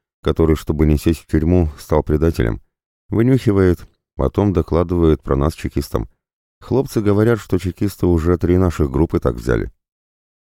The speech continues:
И вот вы мне скажите, как тут можно идти без оружия? Нет, нашли дурака.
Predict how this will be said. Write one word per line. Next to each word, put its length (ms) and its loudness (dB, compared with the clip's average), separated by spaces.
И 80 0
вот 320 0
вы 120 2
мне 180 4
скажите, 580 0
как 280 -2
тут 180 -4
можно 400 2
идти 160 -4
без 200 0
оружия? 560 -2
Нет, 480 -4
нашли 260 -2
дурака. 420 -4